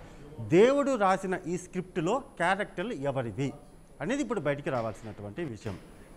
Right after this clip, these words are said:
So, ఈ స్క్రిప్ట్ ప్రకారం చూసుకుంటే, ఆ స్క్రిప్ట్లో ఉన్నటువంటి దస్తగిరి బయటికి వచ్చారు.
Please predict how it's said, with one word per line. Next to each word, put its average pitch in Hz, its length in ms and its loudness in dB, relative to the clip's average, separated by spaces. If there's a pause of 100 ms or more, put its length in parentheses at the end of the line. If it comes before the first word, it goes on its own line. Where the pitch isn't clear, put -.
So, 233 160 2
ఈ 180 80 0
స్క్రిప్ట్ 214 320 -4
ప్రకారం 175 500 2
చూసుకుంటే, 135 580 0
ఆ 135 80 2
స్క్రిప్ట్లో 226 520 0
ఉన్నటువంటి 170 440 0
దస్తగిరి 160 600 0 (280)
బయటికి 139 360 8
వచ్చారు. 104 340 0